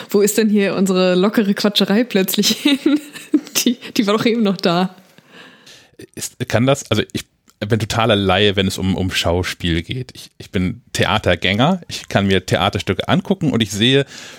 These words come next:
Speaker 2: ich sehe für mich, wann mir etwas gefällt und es mir nicht gefällt und ich sehe grobe Fehler von, von, von Leuten beim, im Bühnenverhalten. <laughs> Details, keine Ahnung,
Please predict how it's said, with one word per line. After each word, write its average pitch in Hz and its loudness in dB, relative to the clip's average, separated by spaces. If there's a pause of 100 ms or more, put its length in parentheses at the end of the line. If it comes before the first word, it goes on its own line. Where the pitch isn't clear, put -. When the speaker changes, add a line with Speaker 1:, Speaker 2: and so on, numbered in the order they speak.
(120)
Speaker 2:
ich - -6
sehe 123 2
für 101 -2
mich, 135 2
wann 120 4
mir - 2
etwas 101 -2
gefällt 110 0
und 104 -2
es 95 -4
mir 90 0
nicht 131 0
gefällt 127 2
und 101 -4
ich - -8
sehe 110 2
grobe 107 0
Fehler 92 0
von, 90 -4
von, - -8
von 104 -2
Leuten 95 0
beim, 110 2
im 113 2
Bühnenverhalten. 123 2 (220)
<laughs> - -2
Details, - 0 (300)
keine 95 0
Ahnung, 87 0